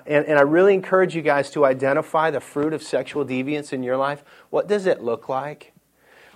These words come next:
And what's interesting is we've kind of, um, we've kind of developed respectable sins in that nature or in that, in that realm, and then, like,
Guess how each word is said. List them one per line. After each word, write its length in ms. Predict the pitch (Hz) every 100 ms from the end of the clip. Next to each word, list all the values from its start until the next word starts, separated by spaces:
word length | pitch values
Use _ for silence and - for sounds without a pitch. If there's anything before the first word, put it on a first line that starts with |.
| -
And 120 | 165
what's 160 | 170 202
interesting 420 | 208 240 - 170
is 140 | 143
we've 200 | 160 160
kind 240 | 170 185 208
of, 220 | 131 - _ -
um, 380 | 139 131 120 - _ - _ -
we've 200 | 156 156
kind 200 | 202 254
of 140 | 170
developed 680 | 156 127 151 175 143 - - _ _ -
respectable 920 | 147 147 - - 170 175 226 208 220
sins 680 | - 214 214 247 262 - - 196
in 180 | 196
that 200 | 196 202
nature 520 | 208 208 208 226 233 -
or 140 | 170
in 80 | 170
that, 220 | 175 180 175
in 120 | 180
that 160 | 180 156
realm, 420 | 170 175 190 190 - -
and 160 | 165
then, 200 | 165 160
like, 320 | 151 139 139